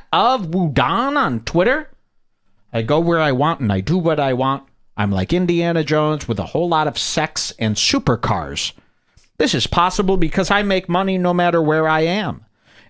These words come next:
In the free webinar below, I'll show you how you could replicate what I do." And apparently it's some sort of Magneto type of guy.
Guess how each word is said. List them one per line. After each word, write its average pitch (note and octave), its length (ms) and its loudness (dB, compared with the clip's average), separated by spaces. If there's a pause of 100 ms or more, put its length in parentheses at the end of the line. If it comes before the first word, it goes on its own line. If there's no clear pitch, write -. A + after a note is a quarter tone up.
In D#3 160 4
the C#3 80 4
free G#3 320 2
webinar G#3 680 2
below, G3 440 2
I'll E3+ 200 2
show F#3+ 220 0
you F#3 200 4
how F3 140 2
you E3+ 240 0
could F3+ 260 0
replicate F#3 760 0
what D#3 180 2
I C#3+ 200 2
do." C3 640 0 (360)
And E3 120 2
apparently F3+ 640 2
it's E3 160 -2
some G3+ 320 0
sort A#3+ 280 0
of F3 260 0 (760)
Magneto F3+ 1080 2
type B2+ 260 0
of A#2 140 0
guy. B2 480 -2